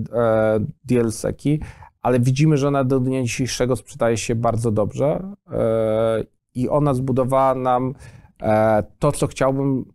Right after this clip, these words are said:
zapytany przez ciebie, być może będzie taka okazja w przyszłości, o cztery gry, to chciałbym, żeby tą czwartą był właśnie D D S dwójka.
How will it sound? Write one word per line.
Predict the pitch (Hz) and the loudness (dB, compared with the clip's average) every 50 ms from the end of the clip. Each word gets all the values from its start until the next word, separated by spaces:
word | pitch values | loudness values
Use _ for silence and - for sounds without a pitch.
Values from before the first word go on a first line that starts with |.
| _ _ _ _ - | _ _ _ _ -4
zapytany | 117 113 127 - 147 120 139 139 139 139 113 | -2 -2 -2 0 -2 0 0 2 2 0 -2
przez | - - 120 - | -2 -4 -6 -4
ciebie, | - - 131 123 123 120 - - | -2 0 0 2 0 0 -2 -6
być | - - 101 - 117 104 - | -8 -6 -4 -4 -4 -4 -2
może | 127 113 117 | -2 -2 0
będzie | 110 120 117 117 110 | 0 0 -2 -2 -2
taka | 127 117 - 120 | -2 -2 -2 0
okazja | 110 - 135 120 131 117 | 0 0 0 0 0 -2
w | - | -2
przyszłości, | - - 123 - - 156 143 - - - 123 123 - - - _ _ _ _ - | -4 -6 -4 -2 0 -2 -2 -2 -4 -4 -4 -4 -6 -10 -20 _ _ _ _ -16
o | - | -12
cztery | - - - - - - - | -8 -4 -2 0 2 4 4
gry, | 127 120 120 123 139 160 185 185 - - - | 4 4 4 4 4 2 0 -2 -6 -14 -18
to | - 127 110 | -16 -16 -12
chciałbym, | - - 139 135 135 139 143 135 | -6 -2 0 0 0 0 0 0
żeby | 135 131 127 123 | 0 -2 -2 -2
tą | - 131 117 | -2 -4 -4
czwartą | - - 135 131 135 - 147 135 123 | -2 0 0 0 0 0 -2 -2 -2
był | 120 123 | -2 -2
właśnie | 117 123 123 - - 135 127 | 0 -2 -2 -2 -2 -4 -2
D | 110 117 120 | -2 0 0
D | 113 117 123 120 | 0 2 2 2
S | 113 110 | 2 0
dwójka. | 120 110 110 107 104 - 135 151 170 180 | 0 0 -2 -2 0 0 0 0 0 -2